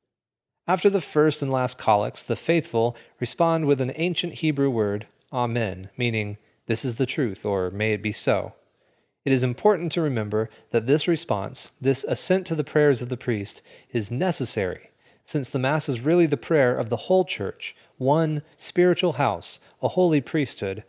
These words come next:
to offer up spiritual sacrifices acceptable to God by Jesus Christ. First Peter two five. The lessons. The basic outline of the first part of the Mass, the Mass of the Catechumens,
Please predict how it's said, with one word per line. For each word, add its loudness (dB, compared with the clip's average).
to -4
offer 4
up 2
spiritual 0
sacrifices -2
acceptable 0
to -8
God 0
by 0
Jesus -6
Christ. -6
First -2
Peter -2
two -6
five. -4
The -2
lessons. -2
The -4
basic 4
outline 4
of -2
the -2
first 0
part 6
of -2
the -2
Mass, -6
the -8
Mass 2
of -12
the -6
Catechumens, 0